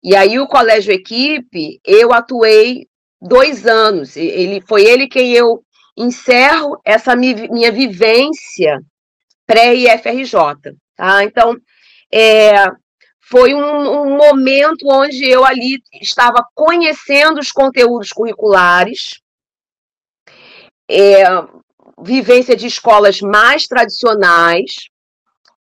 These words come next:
Então, eu tinha muito essa situação de eu chegar na escola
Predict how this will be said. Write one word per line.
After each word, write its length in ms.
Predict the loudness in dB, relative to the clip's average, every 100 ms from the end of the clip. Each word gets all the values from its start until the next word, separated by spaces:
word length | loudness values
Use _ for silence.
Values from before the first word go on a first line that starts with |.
| _
Então, 140 | 0 4
eu 140 | 4
tinha 300 | 2 -2 -2
muito 300 | 0 -2 -2
essa 380 | -4 -2 0 0
situação 1040 | -2 _ -10 -2 -2 -2 0 2 2 0
de 100 | -4
eu 40 | -8
chegar 540 | -6 -6 -2 0 0
na 120 | -2 -6
escola 920 | -8 -12 -2 2 4 4 2 0